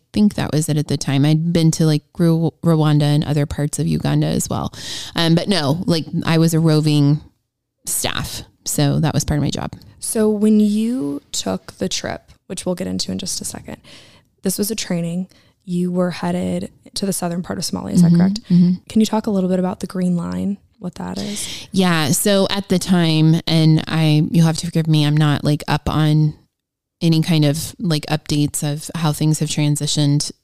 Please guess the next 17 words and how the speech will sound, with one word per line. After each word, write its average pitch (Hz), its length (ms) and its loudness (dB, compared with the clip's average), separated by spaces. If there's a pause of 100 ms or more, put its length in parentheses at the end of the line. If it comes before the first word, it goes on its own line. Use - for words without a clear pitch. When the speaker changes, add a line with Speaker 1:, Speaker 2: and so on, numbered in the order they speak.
Speaker 1:
in 156 200 4
that 147 180 2
part 160 200 0
of 151 80 2
the 147 120 0
world. 147 420 2
But, 147 260 -2
um, 147 320 2
at 175 160 -2
the 165 100 2
time, 147 380 2 (440)
this 165 140 0
is 165 200 0
two 170 100 2
thousand 151 320 2
eleven, 139 480 2 (1000)
um, 160 420 4